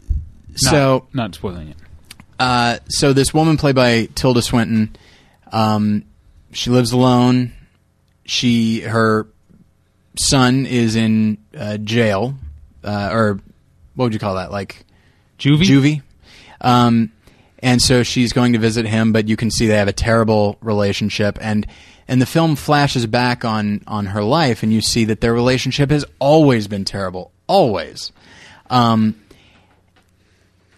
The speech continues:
Speaker 2: and that she did not want to have a kid. And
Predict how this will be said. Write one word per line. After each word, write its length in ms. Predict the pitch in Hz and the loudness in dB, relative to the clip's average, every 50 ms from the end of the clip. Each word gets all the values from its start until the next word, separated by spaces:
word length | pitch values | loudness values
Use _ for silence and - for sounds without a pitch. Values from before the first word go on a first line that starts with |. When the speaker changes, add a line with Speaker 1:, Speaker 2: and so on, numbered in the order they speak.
| _ _ _ - | _ _ _ -2
Speaker 2:
and 280 | 139 139 131 131 135 | 0 2 2 2 2
that 300 | 131 131 127 117 - - - - _ _ _ | 2 2 0 -2 -4 -8 -8 -12 _ _ _
she 640 | - - - - 143 131 127 127 123 120 117 113 - _ _ _ _ - 110 | -4 -4 -2 0 0 0 0 0 -2 -2 -4 -6 -10 _ _ _ _ -20 -8
did 220 | 110 - 135 127 123 | -2 0 0 2 2
not 400 | 127 127 123 120 113 113 - - | 2 2 2 2 0 0 -2 -4
want 260 | 117 113 107 101 - | -4 -2 -2 -2 -2
to 80 | 113 | -2
have 420 | 101 104 101 98 95 92 90 - - - | -2 0 0 -2 -2 -4 -6 -8 -12 -12
a 80 | - | -8
kid. 400 | - - 107 92 87 85 90 92 - _ _ _ _ _ _ _ _ _ _ _ _ _ _ _ - | -4 -4 -2 -2 -4 -6 -10 -14 -16 _ _ _ _ _ _ _ _ _ _ _ _ _ _ _ -4
And 460 | 117 113 107 107 107 104 104 101 | -2 0 0 0 0 -2 -2 -6